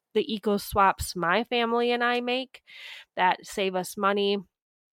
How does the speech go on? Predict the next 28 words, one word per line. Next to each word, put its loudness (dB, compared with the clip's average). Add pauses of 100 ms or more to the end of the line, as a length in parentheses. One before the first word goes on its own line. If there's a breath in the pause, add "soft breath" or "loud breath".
(200)
So 2
this 2
will 2
go 6
just 0
beyond 0
kids, -8 (120)
will, -2
will 0
go 2
beyond 2
kid -6
stuff. -4
So -4
it's, -8
it's -12
huge. -2 (420 loud breath)
And -2
where 4
I'm 0
able, 2
I 2
do -4
actually -4
share 0
the -4
breakdown 2
of 2